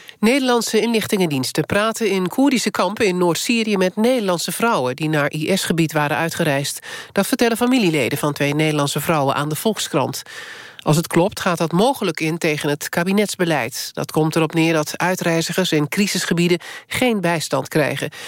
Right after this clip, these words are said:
Ze moeten zichzelf melden bij een Nederlandse ambassade of consulaat... en vanaf die plek worden ze door de Koninklijke Marechaussee begeleid naar Nederland.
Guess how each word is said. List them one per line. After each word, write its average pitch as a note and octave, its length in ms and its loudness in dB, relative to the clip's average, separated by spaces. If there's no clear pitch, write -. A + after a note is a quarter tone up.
Ze - 140 0
moeten A3+ 280 2
zichzelf A3+ 460 0
melden B2 360 -2
bij C3 160 0
een C#3 100 -4
Nederlandse D3+ 500 0
ambassade D3+ 520 0
of - 200 -4
consulaat... F3 560 0
en F#3+ 100 0
vanaf E3+ 260 0
die G#3+ 160 -2
plek G#3+ 280 -2
worden F#3 220 2
ze E3+ 100 0
door E3 140 4
de E3 60 0
Koninklijke E3 520 -2
Marechaussee D3+ 580 0
begeleid F#3+ 540 0
naar E3 160 0
Nederland. D#3+ 500 0